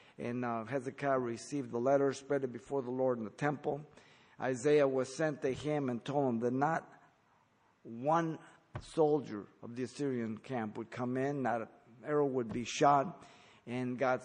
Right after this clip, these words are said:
sent an angel that night to kill two hundred fifty thousand front line Assyrian troops in Second Kings chapter nineteen. And God was true. This is Judah. This is Jerusalem. Now, Syria's gonna take the northern kingdom, okay?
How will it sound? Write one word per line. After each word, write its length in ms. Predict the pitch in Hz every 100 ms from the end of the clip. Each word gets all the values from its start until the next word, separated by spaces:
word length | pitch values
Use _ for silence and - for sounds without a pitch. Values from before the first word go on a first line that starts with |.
| -
sent 260 | 139 123
an 180 | 135 131
angel 340 | 127 131 120 117
that 260 | 117 107
night 300 | 120 127 117
to 80 | 110
kill 300 | - 135 120
two 260 | - 127 120
hundred 220 | 113 95
fifty 300 | 127 107 113
thousand 560 | - 123 117 107 101 -
front 280 | 127 113
line 200 | 110 117
Assyrian 520 | 104 104 131 113 104 95
troops 500 | - 135 110 98 107
in 160 | 95
Second 440 | 87 127 110 113 -
Kings 260 | 120 107
chapter 360 | - 107 - 104
nineteen. 680 | 95 104 104 - 143 110 98 - _ _ _ _ _ - -
And 160 | 110
God 220 | 127 135
was 220 | 131 135 - -
true. 240 | 180 110 107
This 200 | 135 131
is 140 | 117
Judah. 400 | 104 139 160 101 -
This 160 | 120
is 100 | 117
Jerusalem. 560 | 104 123 147 160 - 107
Now, 220 | 117 104 - - _ -
Syria's 280 | 156 156 131
gonna 180 | 135 120
take 240 | 143 123
the 60 | 117
northern 320 | 117 107 98
kingdom, 400 | - 170 151 - - 123 110
okay? 300 | - 123 147